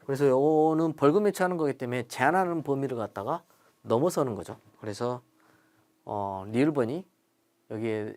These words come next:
해당되지 않고 기역, 니은, 디귿이 여기에 해당된다고 보시면 되겠습니다.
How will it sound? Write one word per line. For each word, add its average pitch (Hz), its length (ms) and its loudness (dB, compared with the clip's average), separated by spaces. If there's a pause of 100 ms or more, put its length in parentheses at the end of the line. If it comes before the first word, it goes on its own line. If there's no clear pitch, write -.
(180)
해당되지 156 420 0
않고 131 400 -6
기역, 139 220 2
니은, 127 220 -2
디귿이 123 500 -4 (380)
여기에 113 400 -8
해당된다고 110 580 -8
보시면 135 500 -4
되겠습니다. - 680 -14